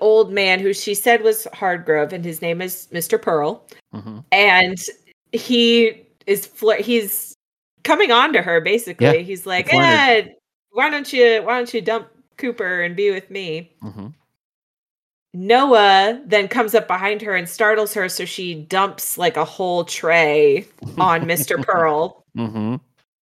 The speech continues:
Speaker 1: Cooper joins in, and she's, he's like, "Who are you?" to Noah.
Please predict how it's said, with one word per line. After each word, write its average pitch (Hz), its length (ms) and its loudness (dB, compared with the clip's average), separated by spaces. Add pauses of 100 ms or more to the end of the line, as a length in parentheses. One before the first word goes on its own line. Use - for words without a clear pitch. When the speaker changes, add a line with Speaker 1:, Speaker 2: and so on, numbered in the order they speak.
(320)
Speaker 1:
Cooper 294 400 0
joins 254 420 2
in, 254 180 4
and 208 120 0
she's, 208 340 -6
he's 202 280 -2
like, 160 160 0
"Who 180 180 -4
are 226 80 6
you?" 285 480 4
to 214 160 0
Noah. 196 560 -4